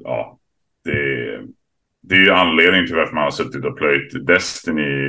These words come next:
i fyrahundra timmar liksom efteråt av, för att vara ute efter samma sak, vilket tyvärr jag aldrig riktigt uppnått. Alltså Halo var bättre. Eh,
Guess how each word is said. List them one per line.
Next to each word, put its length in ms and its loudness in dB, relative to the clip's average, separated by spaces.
i 120 -4
fyrahundra 480 -2
timmar 360 -4
liksom 240 -6
efteråt 540 -8
av, 320 -4
för 120 2
att 60 0
vara 120 4
ute 160 -6
efter 120 -8
samma 180 -4
sak, 280 0
vilket 300 0
tyvärr 520 4
jag 180 6
aldrig 340 4
riktigt 260 -2
uppnått. 480 4
Alltså 200 -2
Halo 360 4
var 200 4
bättre. 400 0
Eh, 520 4